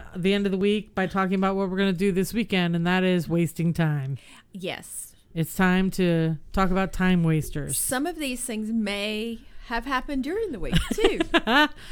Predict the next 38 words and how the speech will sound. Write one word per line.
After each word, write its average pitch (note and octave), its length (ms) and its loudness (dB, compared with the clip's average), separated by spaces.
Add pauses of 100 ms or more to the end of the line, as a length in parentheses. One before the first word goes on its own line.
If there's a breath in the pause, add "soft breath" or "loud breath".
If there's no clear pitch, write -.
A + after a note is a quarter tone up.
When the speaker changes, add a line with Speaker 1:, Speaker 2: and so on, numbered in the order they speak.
(160 loud breath)
Speaker 1:
I G#3+ 80 2
suspect A#3 500 0
one G#3+ 160 2
of G3+ 140 0
mine F#3 260 2
is F3+ 160 0
gonna F3 160 0
be E3 160 0
on D#3+ 180 0
your, D#3 360 0
your D#3+ 240 -2
calendar D#3 480 -2
for D3+ 140 -8
this C3+ 220 -10
weekend. A#2 460 -12 (480 soft breath)
Speaker 2:
Oh, C4+ 80 0
Speaker 1:
'Cause, D#3 180 2
Speaker 2:
really? B4 380 -4
Speaker 1:
'cause E3+ 140 4
I F#3 100 6
know F3+ 120 4
how E3+ 120 4
much E3 200 0
you E3+ 100 0
love D3+ 200 -2
it. D3 140 -10 (500)
Speaker 2:
Oh. F#4+ 300 -6 (140)
Speaker 1:
Yeah. D#3 220 0 (1500)
Are F#3 80 4
you, F#3 160 6
Speaker 2:
I - 40 -4
Speaker 1:
are G3+ 100 2
you F#3 180 6
intrigued? F3+ 500 2
Speaker 2:
I C4+ 160 6
am D#4 280 2 (120)
intrigued. F#4 680 6
Speaker 1:
<laughs> D4 400 6